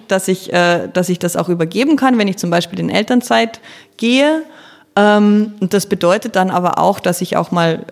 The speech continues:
in anderen Bereichen ersetzbarer bin oder, oder einfach sozusagen bewusster damit umgehe, wann welche Arbeit anfällt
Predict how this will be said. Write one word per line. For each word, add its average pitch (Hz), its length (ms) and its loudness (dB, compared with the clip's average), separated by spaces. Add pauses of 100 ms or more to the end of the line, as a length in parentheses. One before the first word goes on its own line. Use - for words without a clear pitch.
(100)
in 165 140 -6
anderen 170 380 0
Bereichen 160 480 -4
ersetzbarer 165 680 -2
bin 165 260 -2
oder, 156 380 -4
oder 165 180 -6 (180)
einfach 180 240 -2
sozusagen - 440 -2
bewusster 190 480 0
damit 185 280 0
umgehe, 208 520 2
wann 180 400 0
welche 190 340 -2
Arbeit 175 440 -2
anfällt 226 540 2